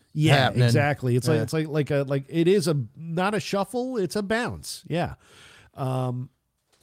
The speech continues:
Speaker 1: and
Speaker 2: Which,
Speaker 1: then half
Speaker 2: which, let's take a little sidebar here because
Speaker 1: Sure.
Speaker 2: when you're talking about, i-, there's one thing, because I think when you're, when you play an instrument, you're always striving to be better and better,
Speaker 1: Yeah.
Speaker 2: and you pick up things from people.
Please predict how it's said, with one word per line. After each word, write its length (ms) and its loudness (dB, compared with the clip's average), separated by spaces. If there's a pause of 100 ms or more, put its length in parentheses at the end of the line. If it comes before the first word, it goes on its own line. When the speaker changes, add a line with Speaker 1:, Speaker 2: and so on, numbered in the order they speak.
(180)
Speaker 1:
and 160 6
Speaker 2:
Which, 120 4
Speaker 1:
then 80 6
half 180 4
Speaker 2:
which, 360 4
let's 280 2
take 260 4
a 60 6
little 260 6
sidebar 720 2
here 180 2
because 380 4
Speaker 1:
Sure. 880 -14
Speaker 2:
when 160 6
you're 160 6
talking 400 4
about, 440 4 (440)
i-, 200 2
there's 280 4
one 200 4
thing, 180 2
because 280 2
I 80 4
think 260 2
when 140 4
you're, 200 6
when 240 4
you 220 4 (100)
play 280 4
an 80 2
instrument, 600 0
you're 200 4
always 280 4
striving 680 2
to 80 0
be 180 0
better 380 0
and 180 -4
better, 280 0
Speaker 1:
Yeah. 80 0
Speaker 2:
and 180 -10 (280)
you 140 2
pick 320 2
up 160 0
things 360 2
from 200 4
people. 460 2